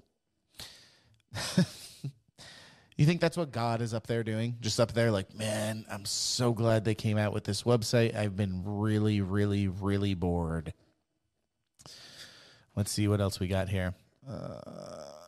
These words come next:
<laughs> oh, oh my God. This one,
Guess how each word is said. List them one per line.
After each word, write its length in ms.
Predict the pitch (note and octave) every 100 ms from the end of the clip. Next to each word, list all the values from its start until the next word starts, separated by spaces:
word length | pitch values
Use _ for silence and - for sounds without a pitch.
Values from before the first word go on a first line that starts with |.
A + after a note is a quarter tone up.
| _ _ _ _ -
<laughs> 0 |
oh, 600 | - - - G#3+ E3+ D3+ - _ - - - - - _ _ -
oh 260 | F3+ E3+
my 320 | D#3 C3+ B2 G#2+ _ -
God. 300 | E3 D#3+ C#3+ - - - -
This 180 | D3
one, 300 | D#3 D3+ D3